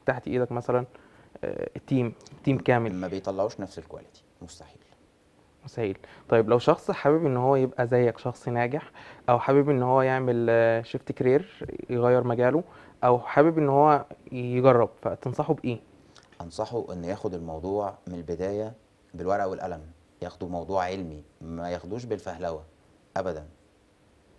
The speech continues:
Speaker 2: يمشي دايمًا بالورقة والقلم، يروح يتعلم في مكان. هو طبعًا في مصر هنا مفيش، whatever، هتروح فين؟ روح لحد يكون كويس، يعلمك كويس، آه، هتطلع تشتغل،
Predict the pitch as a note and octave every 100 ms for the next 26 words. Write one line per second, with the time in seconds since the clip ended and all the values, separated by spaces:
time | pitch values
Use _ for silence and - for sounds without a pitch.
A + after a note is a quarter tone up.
0 | _ _ _ F#2 G2 F2 D#2+ G#2 G2+ E2+
1 | F2+ E2+ E2+ - D#2+ D2+ - _ _ _
2 | E2+ F#2 G2 F2 F2 F#2+ F2+ E2 D#2+ F2+
3 | F#2+ F#2+ F#2+ F#2+ F#2 F2 F2+ F2 E2+ E2+
4 | E2 - E2+ - C3 _ _ _ _ _
5 | - - G#2 G#2+ F#2+ F#2 F2+ - - -
6 | G2 A#2 _ _ - B2 - F2+ G#2 G2+
7 | F#2 G2+ A2 G2 G2 A2+ - _ _ _
8 | - E2+ E2+ G2+ A2+ - G2 G#2 B2 -
9 | - _ _ _ _ _ F2+ F2+ F2+ E2
10 | - G#2 A#2 C3 A2 F#2 - G#2+ A2